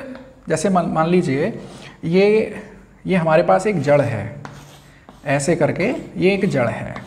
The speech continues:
ठीक, और यहाँ पे ये है root hairs, Root hairs, मूल रोम, मूल रोम। तो यहाँ से पानी अवशोषित होगा। अब पानी जब अवशोषित होगा, उसमें कुछ प्रक्रिया लगेगी,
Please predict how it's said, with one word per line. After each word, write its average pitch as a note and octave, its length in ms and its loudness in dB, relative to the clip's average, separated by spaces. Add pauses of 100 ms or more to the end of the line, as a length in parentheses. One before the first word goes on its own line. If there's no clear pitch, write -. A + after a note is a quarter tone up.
(160)
ठीक, A#3 200 -4 (540)
और G3 140 8
यहाँ E3+ 280 2
पे G#3+ 100 2
ये F#3 200 2
है G#3 200 4
root D#3 280 2
hairs, D3 560 -2 (640)
Root F#3 360 2
hairs, - 420 -6
मूल F#3+ 280 2
रोम, C3+ 320 -2 (1500)
मूल D#3 600 2 (600)
रोम। C#3+ 300 -2 (920)
तो - 60 4
यहाँ E3 360 4
से G#3+ 160 4
पानी G3+ 340 2
अवशोषित F3 580 0
होगा। F3 260 -2 (680)
अब F#3+ 200 4
पानी G3 260 4
जब A3+ 240 4
अवशोषित F#3+ 560 2
होगा, F3+ 220 2
उसमें G3 260 2
कुछ G3 140 -2
प्रक्रिया G3 380 2
लगेगी, F#3+ 480 0